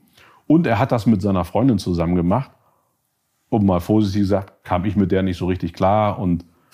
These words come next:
man saß da in diesem offenen Büro und man hat irgendwie Blödsinn geredet. Und dann kamen E-Mails mit,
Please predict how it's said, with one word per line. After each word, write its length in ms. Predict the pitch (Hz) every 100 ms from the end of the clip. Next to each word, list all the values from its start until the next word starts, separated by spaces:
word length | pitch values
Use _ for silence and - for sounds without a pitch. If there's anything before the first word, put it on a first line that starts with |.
| - - - -
man 180 | - 95
saß 220 | 104 120
da 120 | 117
in 80 | 113
diesem 180 | 104 110
offenen 320 | 104 98 104
Büro 580 | 92 90 92 117 117 117
und 140 | 101
man 140 | 92 98
hat 80 | 113
irgendwie 420 | 95 98 87 - _ _ _ _ _ _ -
Blödsinn 360 | 104 117 110
geredet. 480 | 107 98 104 101 98
Und 200 | 104 95
dann 260 | 92 95 -
kamen 300 | 92 92 90
E-Mails 480 | 101 98 98 87 -
mit, 280 | 95 -